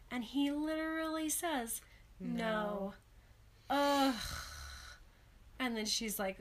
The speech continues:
Speaker 1: "Uh, well, that changes things." <laughs>
Speaker 2: I
Speaker 1: Ugh.
Speaker 2: was surprised by how calm and reasonable my voice sounded.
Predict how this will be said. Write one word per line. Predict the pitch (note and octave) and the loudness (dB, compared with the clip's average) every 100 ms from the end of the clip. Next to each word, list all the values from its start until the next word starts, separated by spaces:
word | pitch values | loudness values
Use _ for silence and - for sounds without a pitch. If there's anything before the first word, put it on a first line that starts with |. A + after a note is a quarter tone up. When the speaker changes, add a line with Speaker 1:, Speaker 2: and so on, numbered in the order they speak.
| - | -8
Speaker 1:
"Uh, | - A#3 G#3+ F#3+ F#3 F#3+ F#3+ F#3 F#3+ A#2 G3 | -2 0 2 2 2 2 2 2 0 -2 -4
well, | G3 G#3+ G#3+ G3 G3 G#3+ A3 A#3 B3 B3+ A#3+ | -2 -2 0 0 0 0 0 -2 -2 -2 -2
that | A3 A#3 D4 D4 | 0 0 0 -2
changes | - D4 C4 A#3 G#3 G#3 - | -2 2 2 0 -4 -6 -8
things." | - F#3+ F#3+ G3 A3 A#3+ C4+ C4+ - - | -8 -8 -6 -6 -8 -6 -2 0 0 -2
<laughs> | C4 D#4 D4 D#4+ - - - - - - - - - - - - - - C#4 | -2 0 0 -2 -6 -10 -14 -16 -20 -20 -18 -10 -2 -2 -2 -8 -16 -6 4
Speaker 2:
I | C4+ | 8
Speaker 1:
Ugh. | C4+ | 8
Speaker 2:
was | C#4 | 8
surprised | - C4 - C4+ E4+ - | 6 2 6 6 6 0
by | E4 | 0
how | D#4+ C#4 A#3 | 0 2 0
calm | A3 - G#3+ G#3 G#3+ A#3+ B3 | -2 -2 0 2 2 2 0
and | F#3+ F#3 | 0 0
reasonable | F#3 G#3+ G#3+ G#3+ E3+ E3 | 2 2 2 -2 -2 -2
my | E3+ E3+ | -2 -4
voice | E3 D#3+ F3 | -4 -4 -2
sounded. | - - D#3+ D#3+ - E3+ | -2 -2 -4 -6 -8 -8